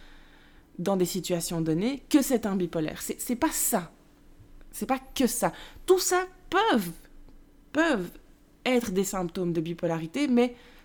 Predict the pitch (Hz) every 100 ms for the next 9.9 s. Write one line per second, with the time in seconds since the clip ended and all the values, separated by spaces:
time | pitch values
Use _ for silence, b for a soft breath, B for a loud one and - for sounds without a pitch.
0 | B - - 285 233 240 185 165 175 147
1 | - - - - - - - - - -
2 | - B B B B B B - 202 214
3 | 226 208 185 - 180 165 175 160 240 240
4 | 302 - 190 220 233 190 185 - 170 160
5 | - 175 160 160 - 165 - 165 247 302
6 | - B B B - _ _ - 196 208
7 | 262 - - 202 196 - - 180 190 220
8 | 320 - _ _ 170 175 156 156 196 -
9 | 208 226 202 190 170 165 175 185